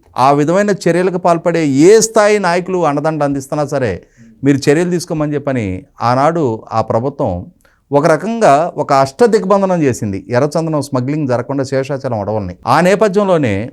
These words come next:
టాస్క్ ఫోర్స్ అధికారులు కూడా, టాస్క్ ఫోర్స్ సిబ్బంది కూడా పూర్తి స్థాయి అధికారాలను ఉపయోగించుకొని ఒక రకంగా శేషాచలం అడవుల్ని జల్లెడబట్టి తమిళనాడు నుంచి వస్తున్న ఎర్రచందనం కూలీల్ని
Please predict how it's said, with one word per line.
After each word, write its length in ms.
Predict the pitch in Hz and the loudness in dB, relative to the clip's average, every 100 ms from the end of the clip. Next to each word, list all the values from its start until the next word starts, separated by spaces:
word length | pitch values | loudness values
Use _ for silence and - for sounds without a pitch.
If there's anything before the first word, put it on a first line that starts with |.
| - | -2
టాస్క్ 300 | 143 208 - | 2 2 0
ఫోర్స్ 280 | 214 220 196 | 2 2 2
అధికారులు 400 | 160 160 165 135 | 0 2 2 2
కూడా, 220 | 101 87 - - _ - | -2 -4 -8 -20 _ 0
టాస్క్ 260 | 175 190 | 0 2
ఫోర్స్ 220 | 226 214 | 2 2
సిబ్బంది 360 | - 143 175 170 | 0 2 2 2
కూడా 220 | 120 90 87 - | 2 0 -4 -2
పూర్తి 440 | 208 254 - 247 208 | 2 2 0 -2 -2
స్థాయి 380 | - 208 208 | 2 2 4
అధికారాలను 540 | 175 160 190 185 185 165 | 2 2 2 2 2 0
ఉపయోగించుకొని 800 | 139 170 165 160 - 151 143 143 139 | 2 0 0 -6 -4 -2 -2 -2 -2
ఒక 100 | 151 | -2
రకంగా 260 | 151 214 | -2 -2
శేషాచలం 640 | 196 156 170 190 185 175 165 | 0 0 2 -2 -2 0 0
అడవుల్ని 360 | 143 156 151 | 0 0 -2
జల్లెడబట్టి 840 | 104 120 170 175 151 123 107 104 - - 143 | 2 2 4 2 0 -2 -6 -6 -10 -2 2
తమిళనాడు 540 | 185 220 220 214 208 | 2 2 4 4 2
నుంచి 300 | 196 190 185 | -4 -6 -2
వస్తున్న 420 | 175 143 - 165 | 0 0 0 0
ఎర్రచందనం 540 | 156 127 131 - 160 147 | 4 2 2 -2 -2 -4
కూలీల్ని 640 | - 160 170 156 98 87 | 0 4 4 4 0 -4